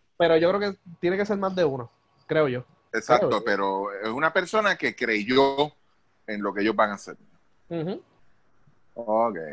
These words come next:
Speaker 2: ajá.
Speaker 1: Entonces, pues,
Speaker 2: Bien,
Speaker 1: no.
Speaker 2: bien, bien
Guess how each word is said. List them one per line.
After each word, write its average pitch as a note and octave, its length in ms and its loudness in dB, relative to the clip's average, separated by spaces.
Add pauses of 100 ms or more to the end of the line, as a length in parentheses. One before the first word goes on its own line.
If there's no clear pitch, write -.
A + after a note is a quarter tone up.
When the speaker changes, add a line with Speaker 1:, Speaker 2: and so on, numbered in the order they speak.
(180)
Speaker 2:
ajá. D#2+ 320 -2
Speaker 1:
Entonces, F3 360 4
pues, A3 200 8
Speaker 2:
Bien, C#3+ 240 6
Speaker 1:
no. B2 60 2
Speaker 2:
bien, C3+ 1080 2 (220)
bien C#3+ 580 2